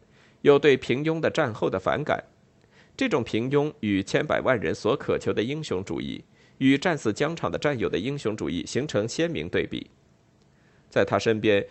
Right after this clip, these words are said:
有专制制度的崛起，其惊心动魄的形象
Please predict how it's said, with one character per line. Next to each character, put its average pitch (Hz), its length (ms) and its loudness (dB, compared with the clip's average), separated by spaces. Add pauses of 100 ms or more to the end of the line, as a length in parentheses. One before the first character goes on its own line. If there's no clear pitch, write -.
(120)
有 123 220 6
专 165 240 -2
制 123 180 -4
制 107 200 -2
度 92 120 -2
的 85 120 -6
崛 82 240 -2
起， - 300 -14 (500)
其 139 240 2
惊 175 200 0
心 165 180 -4
动 156 220 -2
魄 175 200 0
的 76 100 -2
形 - 240 -8
象 85 240 0